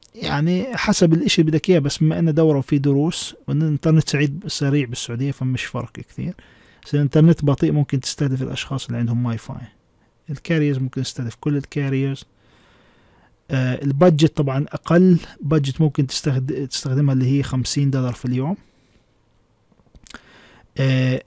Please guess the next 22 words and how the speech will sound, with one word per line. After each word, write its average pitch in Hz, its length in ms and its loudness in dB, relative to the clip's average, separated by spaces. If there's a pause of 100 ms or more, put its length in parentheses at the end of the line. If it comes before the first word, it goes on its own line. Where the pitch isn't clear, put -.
بالنسبة 151 480 4
لل-، 123 920 0 (1700)
البيكسل 143 640 4
اللي 131 200 4
راح 139 200 -2
نعمله، 127 540 0 (100)
راح 127 160 -4
نعمل 135 260 2
سوايب 135 380 -2
اب. 170 120 -4 (260)
لما 135 160 0
يصير 156 220 0
عندك 139 260 0
داتا 143 420 4
ممكن 139 380 0
تحوله 135 480 2
ل، 131 200 -2 (560)
آه، 120 240 -2
بيكسل 135 440 0
purchase. - 600 -6 (240)
تمام. 139 320 -2 (2250)
آم، 156 480 8